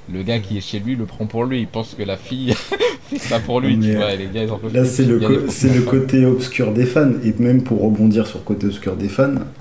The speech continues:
Speaker 2: euh, l'acteur qui jouait, euh, Anakin dans l'épisode un, donc, euh, Jake Lloyd,
Speaker 1: Ouais, le
Speaker 2: euh,
Speaker 1: petit, ouais.
Speaker 2: âgé de
Speaker 1: Ouais.
Speaker 2: dix ans,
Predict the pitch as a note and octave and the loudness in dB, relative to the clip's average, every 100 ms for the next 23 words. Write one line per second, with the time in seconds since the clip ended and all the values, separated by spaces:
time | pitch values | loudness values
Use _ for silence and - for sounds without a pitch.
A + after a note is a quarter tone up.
0 | - - - - - F#2 F#2 F#2 F2+ F2+ | -20 -20 -20 -16 -10 -6 -4 -4 -4 -4
1 | F2+ F2 F2 F2 E2 D#2 - - G#2 G#2 | -4 -6 -6 -6 -8 -12 -14 -4 -2 -2
2 | - C3 B2 - G#2 G2 G2 G#2+ G#2 F#2+ | 0 0 0 -4 -4 -4 -2 -2 0 -2
3 | F2+ F#2+ G2+ G#2 - A2+ F#2+ F#2+ F#2 F#2 | -2 -2 -2 -2 0 0 0 -4 -6 -6
4 | G2 A2 C3 C#3+ G#2 F#2 F2 F2 F2+ F2+ | -4 0 0 0 -6 -8 -8 -4 -2 -2
5 | F2+ F#2+ F#2+ - C#3+ D3 - - - - | -4 -6 -4 2 4 4 2 -6 -14 -20
6 | - - A2 A2+ G2 G2+ G2+ G2 G2+ C3+ | -16 -4 0 2 2 2 2 2 2 2
7 | G#2+ F#2+ G#2+ G#2+ G#2+ G2+ G#2 C3+ D#3+ | 2 2 2 4 2 2 2 2 2